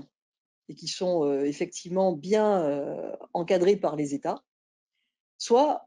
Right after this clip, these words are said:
c'est, c'est plutôt le modèle aujourd'hui, on va vers des plateformes qui sont aux mains de mastodontes privés.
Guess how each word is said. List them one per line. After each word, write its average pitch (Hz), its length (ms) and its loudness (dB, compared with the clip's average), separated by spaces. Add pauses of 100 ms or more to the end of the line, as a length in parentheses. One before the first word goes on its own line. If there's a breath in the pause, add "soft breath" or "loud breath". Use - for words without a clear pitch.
(140)
c'est, - 240 -12
c'est 170 160 -10
plutôt 190 240 -6
le 180 40 -2
modèle 170 240 6
aujourd'hui, 156 400 0
on 170 80 0
va 202 140 6
vers 190 160 4
des 160 160 2
plateformes 226 680 -2
qui - 100 -14
sont 190 300 -4
aux 208 80 6
mains 202 400 2 (160)
de 151 100 -16
mastodontes 190 800 -2
privés. 180 400 -2